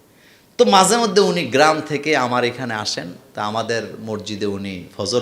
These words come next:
পড়ে আমার সাথে। তা আমার শ্বশুর মাঝে মধ্যে বলে যে, "আমি একটা জিনিস চিন্তা করলাম, ইদানিং গ্রামের চাইতে শহরের মসজিদগুলোতে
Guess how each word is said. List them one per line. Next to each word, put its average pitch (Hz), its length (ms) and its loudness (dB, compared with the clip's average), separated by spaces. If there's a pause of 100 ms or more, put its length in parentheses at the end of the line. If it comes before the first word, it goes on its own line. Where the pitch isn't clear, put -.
পড়ে 104 180 -2
আমার 98 180 -4
সাথে। - 340 -6 (1300)
তা 160 80 2
আমার 202 180 6
শ্বশুর 208 380 4
মাঝে 165 260 2
মধ্যে 143 260 0
বলে 107 600 2
যে, 120 440 0
"আমি 135 220 0
একটা 170 240 0
জিনিস 170 300 -2
চিন্তা 208 360 0
করলাম, 139 440 0
ইদানিং 147 540 2 (420)
গ্রামের 196 680 8
চাইতে 262 600 2 (300)
শহরের 277 580 8
মসজিদগুলোতে 240 880 4